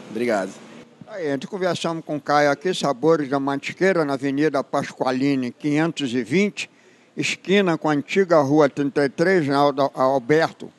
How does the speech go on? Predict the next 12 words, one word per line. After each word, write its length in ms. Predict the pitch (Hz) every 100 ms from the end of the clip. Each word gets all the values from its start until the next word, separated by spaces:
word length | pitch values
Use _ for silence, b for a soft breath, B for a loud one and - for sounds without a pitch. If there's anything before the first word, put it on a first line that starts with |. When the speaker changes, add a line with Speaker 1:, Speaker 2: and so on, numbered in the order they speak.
| b b _ -
Speaker 2:
Pasqualini, 880 | 151 - - 151 147 180 208 170 - b b b b -
aqui 380 | 147 - 170
perto 580 | - - 196 170 - 170
do, 380 | 151 147 120 82 - - _ - - - _
da 460 | - 156 139 117 135
uf, 500 | 196 220 - - - - - _ _ _
e 360 | 175 196 220 220 - - _ _ _ _ _ _
você 360 | 190 180 196 208
terá 400 | - 220 185 196
aqui 240 | - 180
o 80 | 202
prazer, 720 | - 208 170 - 160 202 185